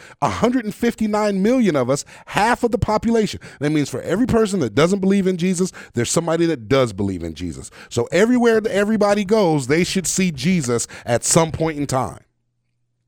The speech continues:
And I'm not trying to take away from your flaws. I'm not trying to take away from your sin. I'm not trying to take away from your humanity. We're all humans. We all have problems.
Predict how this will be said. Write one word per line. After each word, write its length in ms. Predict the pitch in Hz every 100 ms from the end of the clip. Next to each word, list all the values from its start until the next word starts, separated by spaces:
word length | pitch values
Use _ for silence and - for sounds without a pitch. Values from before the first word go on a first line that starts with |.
| _ _ _ _ _ _ - - -
And 140 | 131
I'm 140 | 151 202
not 160 | 202
trying 220 | - 196
to 60 | 170
take 220 | - 170
away 180 | 147 147
from 180 | - 117
your 100 | 104
flaws. 500 | - 170 175 170 - -
I'm 160 | - 147
not 160 | 156 139
trying 180 | 147
to 60 | 139
take 200 | 147 131
away 160 | 123 117
from 180 | 110
your 120 | 98 87
sin. 420 | - 165 160 160 - -
I'm 180 | 139
not 160 | 170 160
trying 200 | - 175
to 60 | 165
take 220 | 180 156
away 160 | 165
from 220 | 160 165 156
your 140 | 143
humanity. 680 | 123 160 151 156 147 98 80 - -
We're 200 | 127 147
all 320 | 143 151 156
humans. 440 | - 160 139 101
We 100 | 101
all 140 | 113 143
have 180 | 143 -
problems. 480 | 180 170 165 156